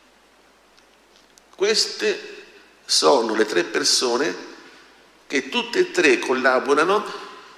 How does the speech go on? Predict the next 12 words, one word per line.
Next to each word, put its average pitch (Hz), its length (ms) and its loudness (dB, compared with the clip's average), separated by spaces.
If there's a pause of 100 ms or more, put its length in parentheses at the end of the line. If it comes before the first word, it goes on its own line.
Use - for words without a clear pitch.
(160)
secondo 214 560 0
la 165 100 4
propria 175 600 0
identità 143 800 -2 (280)
personale, 107 960 -4 (640)
tutte 185 220 -2
e 185 60 -2
tre 180 140 0
in 156 140 -2
modo 165 360 2
totalmente 156 640 2
diverso, 135 640 2